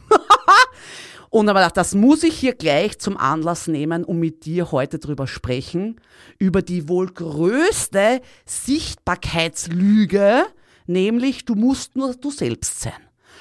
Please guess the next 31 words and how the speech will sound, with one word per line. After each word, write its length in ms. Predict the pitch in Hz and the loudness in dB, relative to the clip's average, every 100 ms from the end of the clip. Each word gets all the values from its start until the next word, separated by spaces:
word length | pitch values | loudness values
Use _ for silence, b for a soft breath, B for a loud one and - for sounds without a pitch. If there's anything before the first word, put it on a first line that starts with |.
| B - | B -4
Du 120 | 214 | 0
musst 420 | 208 277 349 - | 4 4 2 -2
nur 140 | 302 302 | -2 -2
du 120 | 220 | -4
selbst 460 | - 135 208 - - | -6 -4 -4 -4 -4
sein, 220 | 185 190 | -2 -2
dann 140 | 196 | -6
kommt 340 | - 147 156 170 | -4 -4 -4 -4
der 80 | |
Erfolg 440 | - 139 - 117 - | -4 -6 -6 -8 -8
von 180 | 131 135 | -8 -8
alleine. 400 | 117 113 104 113 B B | -8 -10 -12 -12 B B
Du 120 | - 240 | 0 4
musst 360 | 277 359 - | 4 4 2
dich 160 | 359 294 | -2 0
nur 140 | 285 | 0
so 140 | - - | 0 -6
zeigen, 520 | - 139 190 247 233 | -2 0 0 -2 -2
wie 100 | 208 | -2
du 120 | 208 | -2
bist 560 | - 196 277 - - b b b b b | 0 0 -2 -4 -12 b b b b b
und 500 | - 214 214 220 - | -2 0 2 -2 -6
die 60 | 196 | -4
Menschen 460 | 180 175 185 208 165 | -4 -4 -6 -6 -4
werden, 420 | 165 170 180 175 | -2 -2 -6 -6
die 120 | 143 | -10
Kunden 440 | - 147 190 180 | -4 -2 -2 -6
von 240 | 170 175 165 | -10 -6 -6
alleine 340 | 165 156 139 | -4 -4 -6
kommen. 480 | - 139 120 107 104 B B B B B - | -6 -8 -6 -8 -12 B B B B B -8
Hm. 340 | - 185 - | -4 -2 -2